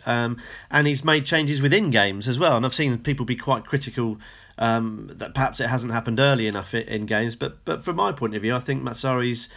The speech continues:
shown himself willing to, uh, to make a change, uh,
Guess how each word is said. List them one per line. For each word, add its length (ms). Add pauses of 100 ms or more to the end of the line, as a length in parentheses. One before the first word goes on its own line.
(180)
shown 260
himself 380
willing 300
to, 360 (440)
uh, 400
to 160
make 260
a 40
change, 540
uh, 260